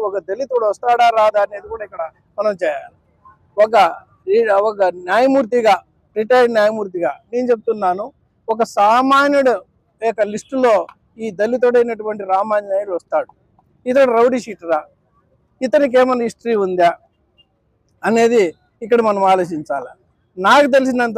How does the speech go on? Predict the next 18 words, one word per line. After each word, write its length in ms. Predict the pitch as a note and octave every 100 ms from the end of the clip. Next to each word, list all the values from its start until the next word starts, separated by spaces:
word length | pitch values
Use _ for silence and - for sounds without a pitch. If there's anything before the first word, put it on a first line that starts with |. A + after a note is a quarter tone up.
| G#3+
వరకు 260 | G3+ G#3+ A#3+ - _ _ -
ఇతని 300 | A3+ B3+ B3
పైన 260 | B3 B3+ B3+ A#3+ A#3+ _ _
కేసులు 440 | A#3 B3 - A#3+ B3+ C4+ _ _ _ F#3+
ఉండి 360 | A#3 A3+ A#3 A#3 - _ _ _ _
దాంట్లో 280 | G3 G#3+ A#3+ A3+
కన్విక్షన్ 400 | G#3 A#3+ A3+ A3+
అయినటువంటి 520 | A3+ A3 G3+ G#3 G3+ F#3
పరిస్థితి 360 | G#3+ G#3 A3 G#3+ G#3+
అయితే 200 | A3+ G#3 - _ _ -
కనపడడం 440 | G3 G3+ G#3+ G3 F3 D#3
లేదు. 160 | B2+ _ _ _ _ _ _ _ _ _ _ -
అటువంటి 400 | G#3 B3+ C4+ A#3 G3+
ఎవిడెన్స్ 380 | A#3 C4 C4+ - A3 F#3+ G#3+
ఎక్కడ 180 | B3 A#3 A3+
కానీ 180 | A3 G3+
లేదు. 200 | F#3+ C#3 _ _ _ _ _ _ _
ఒక 120 | A3